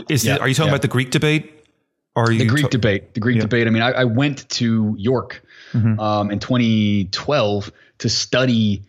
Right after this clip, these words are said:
Speaker 2: uh, Syriza as a political f-, and political economic phenomenon. Right?
Speaker 1: Yeah.
Speaker 2: And, and, and they had the opportunity to rise to power,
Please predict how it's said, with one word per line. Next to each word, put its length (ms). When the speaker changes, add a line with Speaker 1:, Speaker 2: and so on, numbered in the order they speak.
Speaker 2:
uh, 260
Syriza 760
as 200
a 40
political 400
f-, 140
and 260
political 320
economic 460
phenomenon. 580
Right? 100
Speaker 1:
Yeah. 80
Speaker 2:
And, 320
and, 400
and 240
they 560
had 260
the 80
opportunity 560
to 160
rise 420
to 80
power, 580